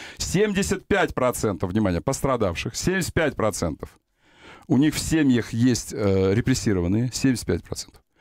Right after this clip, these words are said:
Девять процентов есть репрессировавшие палачи. У девяти процентов есть,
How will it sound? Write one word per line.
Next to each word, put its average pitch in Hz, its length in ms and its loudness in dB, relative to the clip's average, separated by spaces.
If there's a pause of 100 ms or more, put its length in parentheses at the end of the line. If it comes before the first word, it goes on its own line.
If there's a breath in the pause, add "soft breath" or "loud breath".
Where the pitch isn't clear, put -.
(540 loud breath)
Девять 175 580 0
процентов 110 800 -2
есть 151 340 2
репрессировавшие 151 1600 0 (520)
палачи. 113 520 0 (220)
У 107 80 2
девяти 120 320 2
процентов 113 480 -2
есть, 113 220 0